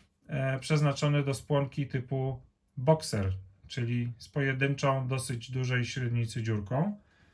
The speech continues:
podczas gdy łuska, e, nazwijmy to oryginalna, to będzie słabo niestety widać, ale spróbuję, może się uda,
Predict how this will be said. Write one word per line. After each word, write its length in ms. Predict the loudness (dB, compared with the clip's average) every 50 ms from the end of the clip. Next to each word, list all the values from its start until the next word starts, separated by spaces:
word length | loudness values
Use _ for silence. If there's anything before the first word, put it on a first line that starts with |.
| _ _ _ -6 0
podczas 400 | 0 0 2 2 2 0 0 0
gdy 380 | -2 -4 -2 0 0 0 -2 -4 -8 -14 _ _ _ _ _ _ -16 -10 -6
łuska, 640 | -2 0 0 0 0 0 2 4 4 4 4 0 -4 -10 -20 _ _ _ -6
e, 160 | -2 0 0
nazwijmy 520 | 2 2 0 0 -2 -2 -2 -2 -2 -2 -2
to 160 | -4 -4 -2
oryginalna, 760 | -2 -2 -2 -2 0 0 2 2 4 4 4 2 2 2 0
to 100 | -2 -2
będzie 240 | -2 -2 0 -2 -2
słabo 380 | -4 -2 -2 -2 0 0 0
niestety 420 | 0 0 -2 -4 -6 -8 -8 -6 -6
widać, 380 | -6 -4 -4 -4 -4 -4 -4
ale 160 | -4 -4 -4 -4
spróbuję, 480 | -6 -8 -8 -6 -4 -2 -2 -2 -2
może 220 | -2 -2 -2 -4 -6
się 180 | -6 -4 -4
uda, 360 | -4 -2 -2 -2 -2 -2 -2